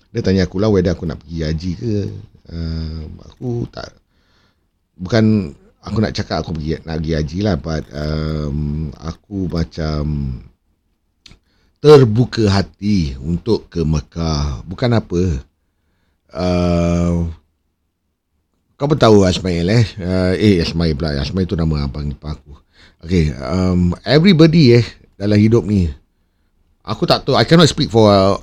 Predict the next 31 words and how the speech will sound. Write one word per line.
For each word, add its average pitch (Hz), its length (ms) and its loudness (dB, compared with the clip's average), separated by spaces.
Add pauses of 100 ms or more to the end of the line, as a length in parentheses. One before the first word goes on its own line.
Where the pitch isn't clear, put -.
(320)
ev-, 107 240 0
e-, 104 320 2
anyone 113 500 4
else 101 300 0
lah. 85 240 0 (320)
Okay, 104 100 -2
I, 92 220 2
I'm 98 240 2
just, 113 240 2 (480)
uh, 82 560 0 (920)
saying 95 300 0
about 76 160 0
myself, 80 400 -2
eh. 87 100 -4 (140)
And 71 560 -6
maybe 78 480 -2 (560)
anybody 92 480 2
else 92 260 0
yang 80 380 0
mungkin, 87 480 0
uh, 67 240 -8 (400)
sepan-, 82 640 -4 (140)
pendapat 76 400 -10
dengan 78 180 -4
aku. 78 280 -8 (840)
Kita 220 560 2
ni, 160 240 8
eh, 170 220 8
kadang-kadang, 147 580 6
eh, 147 160 6 (160)
manusia 131 640 4